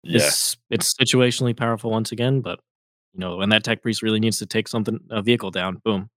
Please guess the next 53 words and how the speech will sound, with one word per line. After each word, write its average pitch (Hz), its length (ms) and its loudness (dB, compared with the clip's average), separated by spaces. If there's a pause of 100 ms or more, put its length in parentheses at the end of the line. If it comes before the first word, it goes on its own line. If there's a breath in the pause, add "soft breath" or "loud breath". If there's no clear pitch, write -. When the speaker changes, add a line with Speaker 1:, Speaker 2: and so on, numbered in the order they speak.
(260)
Speaker 1:
Mm, 107 220 0
Speaker 2:
take 85 60 -2
a - 40 -2
Speaker 1:
it's - 120 0
Speaker 2:
bunch 98 80 2
Speaker 1:
good. 95 60 6
Speaker 2:
of 101 60 2
Speaker 1:
One, - 0 - (100)
Speaker 2:
mortals. - 140 -8 (360 loud breath)
Speaker 1:
yeah, 101 160 4
one 101 200 4
C 98 180 0
P 85 240 -2
and 76 100 -10
just - 160 -4
be 82 80 -6
like, 71 200 -2
"Oh, 69 200 2
yeah, 64 120 -2
you 62 60 -8
got 71 180 -4
one, 80 140 -6 (140)
one 92 120 0
or 87 40 -2
two 87 160 -4
left." 95 140 8
Speaker 2:
This 165 120 6
is 180 60 4
what 165 100 6
Admech 135 160 2
Speaker 1:
Fantastic. 127 200 2
Speaker 2:
was 107 100 -4
all 107 180 0
about 104 260 -2
in 95 160 -8
eighth, 95 320 -4
and, 98 160 -8
uh, 92 40 -6 (100)
Speaker 1:
It 110 60 4
Speaker 2:
especially 107 300 6
Speaker 1:
was. - 40 -4
Speaker 2:
Legend 92 340 0
Wars. 87 180 -4
Speaker 1:
Mm. - 40 -20 (200)
Speaker 2:
One 131 220 6
C 127 220 2
P 117 260 2
utility 101 560 0
strats. - 560 -4
Like, - 120 -20
Speaker 1:
Mm. 95 360 -4
Speaker 2:
when 110 120 2
the 110 160 2